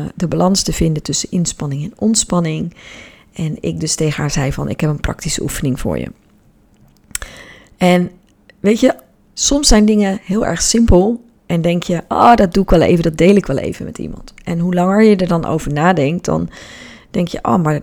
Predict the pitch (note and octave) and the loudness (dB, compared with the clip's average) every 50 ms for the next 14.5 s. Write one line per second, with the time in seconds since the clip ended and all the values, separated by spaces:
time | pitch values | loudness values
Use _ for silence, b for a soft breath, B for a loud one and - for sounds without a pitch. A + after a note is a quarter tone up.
0 | - _ - D#3+ - - - D#4 D4+ C4+ - A3+ G#3+ - - - - - - - | -8 _ -8 -8 0 2 4 4 6 6 4 4 4 0 -2 -4 -4 -8 -10 -6
1 | - - - - E3+ E3+ D#3+ D#3+ D#3 E3+ - - G#3 - - E3 D#3 D#3 - - | -6 -4 -2 0 0 2 2 0 0 0 0 2 2 2 2 2 0 0 0 -2
2 | D#3 D#3+ E3 E3+ E3 E3+ D#3+ F3 F3 - F3 - - - D#3+ D#3 - - - - | 0 0 0 0 0 0 -2 -2 -2 -2 -2 0 2 2 2 2 0 -4 -6 -6
3 | - - _ _ _ _ _ B B B B B B B B B B B B - | -6 -8 _ _ _ _ _ B B B B B B B B B B B B -20
4 | - - - - - - G1+ G1+ G1+ G1+ G1+ G1+ - - - - - _ _ - | -12 -8 -6 -6 -4 -6 -6 -8 -8 -10 -12 -14 -14 -16 -18 -20 -20 _ _ -20
5 | - _ _ _ _ _ _ _ _ _ - - D#3+ E3 F#3+ A#3 A3+ - - G3+ | -20 _ _ _ _ _ _ _ _ _ -16 -6 2 4 4 4 4 2 -2 -2
6 | F3+ G3 - - - F3+ F#3 G3+ G3 F#3+ F3 E3 E3+ - - - F3+ - - F3 | 0 0 0 2 4 4 4 4 4 4 2 2 2 2 0 0 0 0 -2 -2
7 | E3 - - E3+ - - - D#3 D3 C3 D3+ D#3 - - - F#3 D#3+ - - D#3 | -2 -2 -6 -8 -8 -6 -4 -4 -2 -4 -4 -4 -6 -8 -8 -8 -8 -6 -6 -6
8 | E3+ F#3 - - D3+ C#3+ D3+ - _ - - C#4+ D#4 D4 A3+ F#3 - - - - | -8 -6 -6 -8 -8 -8 -8 -10 _ -2 0 0 2 4 4 4 4 2 -2 -2
9 | - - D3+ - - C#3 - - - - _ - _ - D#3+ - - G3 F#3+ F#3 | -2 0 0 0 0 0 -2 -4 -8 -8 _ -20 _ -2 2 4 6 8 6 6
10 | - - - - - B B B B B B B B B B B B - D#3+ D#3+ | 4 0 -4 -6 -10 B B B B B B B B B B B B -8 -8 -8
11 | - - G3 F#3 F3 E3+ E3 - - D#3+ - - - F#3+ A3 A#3+ A3 - - D3+ | -6 -6 -4 -4 -2 -4 -4 -4 -6 -6 -4 -2 0 2 2 2 0 0 -4 -6
12 | D#3 - - - D#3 D#3 D3+ D#3+ - D3 D3 D3 - - - - - G#3+ A3 G#3+ | -6 -4 -4 -2 -2 -2 -2 0 0 0 0 -2 -2 -2 0 2 4 4 2 2
13 | - A3+ G#3+ - - G3 F#3 F#3+ G3+ G#3 - E3 E3 - - - F3+ F3 E3+ - | 0 -2 -4 -4 -4 -4 -2 -2 -2 -4 -4 -6 -8 -8 -8 -6 -4 -4 -4 -4
14 | - D3+ D#3 D3+ D3+ D#3 F3 E3+ B | -4 -4 -4 -4 -4 -6 -8 -8 B